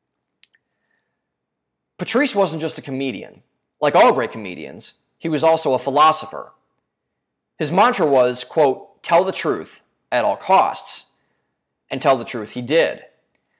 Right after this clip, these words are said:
As Patrice began to get more notice more, particularly with people like Keith Robinson, Kevin Hart, Bill Burr, Colin Quinn, Jim Norton, and Opie and Anthony,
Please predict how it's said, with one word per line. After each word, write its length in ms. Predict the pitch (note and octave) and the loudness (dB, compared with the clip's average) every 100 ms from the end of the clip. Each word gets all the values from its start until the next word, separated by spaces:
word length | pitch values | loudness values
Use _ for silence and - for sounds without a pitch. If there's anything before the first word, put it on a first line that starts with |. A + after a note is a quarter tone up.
| _ _ | _ _
As 140 | - D#3+ | -2 -2
Patrice 380 | D#3 - C4 - | -2 -2 -2 -2
began 260 | F#3+ F3 | -4 -2
to 60 | D#3+ | -2
get 160 | D3+ | -2
more 220 | D3 C#3+ C#3 | -2 -4 -2
notice 400 | C#3 F#3+ C3 - | 0 2 0 -4
more, 240 | G#2+ G#2+ | -4 -4
particularly 320 | A2 C#3+ C#3 | -4 -6 -6
with 180 | C3 B2 | -6 -6
people 240 | - C3+ A#2+ | -8 -8 -4
like 160 | A2+ | -6
Keith 220 | - B2+ | -6 -6
Robinson, 560 | A2 A2+ A2 G#2 A2 G#2+ | -2 0 -2 -6 -10 -10
Kevin 240 | A#2+ G#2+ | -8 -10
Hart, 340 | G#2 A#2+ A2 - | -4 -2 -2 -4
Bill 120 | G#2+ | -8
Burr, 260 | G#2 A2 G#2+ | -4 -4 -4
Colin 300 | B2 G#2 A2+ | -4 -6 -6
Quinn, 360 | B2 A2 G#2+ | -10 -10 -10
Jim 180 | G#2+ A2 | -12 -10
Norton, 260 | G#2+ G#2 A2 | -8 -8 -8
and 80 | |
Opie 200 | A2 G#2+ | -10 -8
and 80 | G#2+ | -6
Anthony, 520 | B2+ G3 D#3+ F2 E2+ | -4 -4 -6 -14 -18